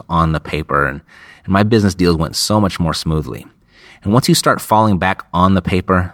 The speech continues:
the deal, it's already in trouble. Creative and, and lucrative business deals, they almost always stray from the paper contracts that represent them anyway. Now, don't get me wrong, written contracts are still necessary,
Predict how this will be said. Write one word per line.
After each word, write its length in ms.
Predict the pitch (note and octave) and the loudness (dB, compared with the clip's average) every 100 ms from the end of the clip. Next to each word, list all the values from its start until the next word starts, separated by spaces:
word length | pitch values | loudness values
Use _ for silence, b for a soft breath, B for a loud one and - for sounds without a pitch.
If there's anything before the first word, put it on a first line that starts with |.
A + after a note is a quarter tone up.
| _ | _
the 80 | D#2 | -10
deal, 380 | D#2+ F2+ F#2 F#2 | -4 0 2 2
it's 160 | - - - | -2 -10 -2
already 600 | E2 E2 D#2+ D#2 D2+ D2 | 2 4 4 2 0 0
in 120 | C#2 | -2
trouble. 420 | - C2 A#1 - _ _ _ - | -4 -4 -4 -12 _ _ _ -4
Creative 320 | D#3+ E3 E3 | 0 2 2
and, 180 | C3 G2+ F#2+ | 2 0 2
and 180 | G2+ | 2
lucrative 440 | A2+ C3+ B2 G#2 E2+ | 2 2 2 2 2
business 260 | F#2+ F#2+ | 0 0
deals, 300 | E2+ F#2 F#2 | 0 0 0
they 100 | G2 | 0
almost 260 | B2+ C3 - - | 0 0 -2 -2
always 320 | G2 G#2 G2 | 2 2 2
stray 300 | - F2 E2+ | 0 0 0
from 140 | F2+ | -2
the 60 | D#2+ | -4
paper 280 | - E2 E2 | -2 -4 -2
contracts 500 | - D2+ - D2 - | -2 -2 -2 -4 -4
that 140 | - | -4
represent 400 | D2+ D2 D2 C#2 | -4 -4 -6 -4
them 120 | C#2 | -2
anyway. 400 | C#2+ A1 G#1+ - - _ _ _ _ _ | -2 -4 -8 -10 -18 _ _ _ _ _
Now, 80 | G2+ | -2
don't 180 | A2 C3 | -2 0
get 80 | C3 | 0
me 100 | C#3 | 2
wrong, 420 | G#2 D2+ G2 A#2 | 4 2 0 -6
written 260 | - G#2 G#2+ | -2 -2 0
contracts 500 | - G#2+ G#2+ G2 - | 0 0 0 0 0
are 40 | |
still 280 | G#2 - A2+ | -2 0 2
necessary, 680 | A2 F#2 - - D2+ D#2+ | 2 0 -2 -2 0 -2